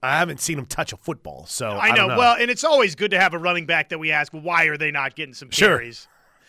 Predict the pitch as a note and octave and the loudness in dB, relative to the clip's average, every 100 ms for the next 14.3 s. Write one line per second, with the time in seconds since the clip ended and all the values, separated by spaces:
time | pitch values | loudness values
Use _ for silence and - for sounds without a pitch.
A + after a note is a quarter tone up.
0 | - - B3 B3 A3 F3 F#3+ E3 E3 D3+ | -18 -2 2 6 4 4 2 4 2 2
1 | C#3+ D3+ C#3 C3+ C#3 C3 D3 F3 D#3+ D#3+ | 0 -2 -2 -4 -10 -8 -4 -4 -4 -10
2 | C#3+ D3+ C#3+ C#3 A#2+ A#2+ - B2+ A#2 - | -12 -12 -8 -8 -8 -14 -14 -12 -12 -12
3 | E3 - - _ D#3 E3+ C4 D4+ A#3+ F3 | -14 -14 -20 _ 0 4 4 4 2 4
4 | D#3 D#3 - D3+ C#3 B2 C#3+ C3 A2+ D3+ | 4 2 -2 -2 0 0 -2 -2 -2 -2
5 | - C#3+ B2 - D3 D3+ C3+ C#3+ B2 C3 | -2 -4 -6 0 2 2 0 -2 -2 -2
6 | C3+ C3 B2+ B2 B2 C#3 B2 B2+ C3+ C3+ | 0 0 0 -4 -4 -4 -2 -2 -2 -4
7 | C3+ _ _ _ _ - C#3+ C#3 C3+ A#2+ | -6 _ _ _ _ -4 2 4 2 0
8 | C#3 E3 F3 E3 C#3+ C#3+ D#3 D#3 C3+ A#2+ | 0 2 2 0 0 -2 -2 -4 -4 -6
9 | C3+ - C#3+ C3 A#2 A2 B2+ - C3+ - | -6 -2 -2 0 -2 -2 -4 -4 -8 -4
10 | C#3+ D3 C3+ - - _ _ _ - _ | 0 0 0 -6 -20 _ _ _ -20 _
11 | _ - - - - F#3+ G3 F#3 G#3 A#3+ | _ -18 -16 -10 -10 -4 -6 0 0 2
12 | A#3+ G#3+ A3 G3 G3 F3+ E3 E3+ F3 - | 2 2 0 0 0 4 4 6 4 2
13 | F3 F3 _ _ - _ D3+ D3 F#3 F#3 | 0 -2 _ _ -20 _ -4 2 6 6
14 | E3+ C#3+ | 4 2